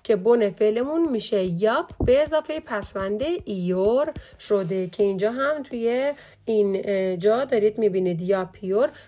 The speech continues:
و در انتها هم پسوند لار اومده که شناسهٔ فردی هستش،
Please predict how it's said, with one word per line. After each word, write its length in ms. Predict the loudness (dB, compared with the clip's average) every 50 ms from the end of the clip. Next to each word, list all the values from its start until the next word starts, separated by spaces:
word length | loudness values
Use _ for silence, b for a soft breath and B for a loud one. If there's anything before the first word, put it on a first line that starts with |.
| B _ 0
و 100 | 0 2
در 180 | 2 2 2 2
انتها 300 | 2 0 0 0 0 0
هم 320 | 0 0 0 0 0 -2
پسوند 460 | -2 -4 -6 -6 -4 -2 -2 -2 0 -2
لار 480 | 0 0 2 2 4 4 6 4 4
اومده 800 | 2 0 -2 -2 -2 -2 -4 -4 -4 -2 -2 0 0 -2 -4 -6 B B B B B _ _ _ -2
که 220 | 0 2 2 2
شناسهٔ 680 | 0 -2 0 0 0 0 0 -2 -2 -2 0 0 0
فردی 580 | -2 -4 -6 -6 -4 -4 -4 -4 -2 0 0 0
هستش، 760 | 0 0 -2 -2 -2 -4 -4 -4 -2 -2 0 -2 -4 -6